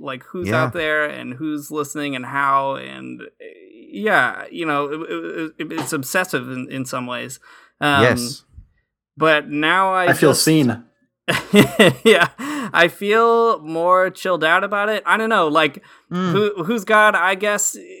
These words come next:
Speaker 1: Jesus is supposed to be God, and, you know, you're, like, you hear that story every Sunday, different bits and pieces of it when the gospel is read, and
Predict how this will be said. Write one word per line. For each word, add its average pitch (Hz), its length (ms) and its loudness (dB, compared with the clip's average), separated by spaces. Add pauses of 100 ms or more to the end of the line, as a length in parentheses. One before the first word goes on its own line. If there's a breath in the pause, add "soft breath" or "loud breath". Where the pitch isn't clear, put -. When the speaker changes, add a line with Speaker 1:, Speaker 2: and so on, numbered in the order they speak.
(400)
Speaker 1:
Jesus 202 440 -6
is 196 300 -12
supposed 202 400 -8
to 202 60 -12
be 202 80 -8
God, 196 380 0
and, 151 520 -4
you 165 160 -6
know, 151 240 0
you're, 147 540 -4
like, 131 360 -8 (120)
you 135 320 -10
hear 170 140 -2
that 160 180 -2
story 180 500 -2
every 131 320 -6
Sunday, 160 400 -4
different 139 340 -6
bits 139 200 -6
and 127 100 -8
pieces 156 300 -10
of 165 120 -4
it 175 160 -4
when 135 140 -8
the 127 80 -10
gospel 143 360 -2
is 127 80 -6
read, 165 280 0
and 135 280 -4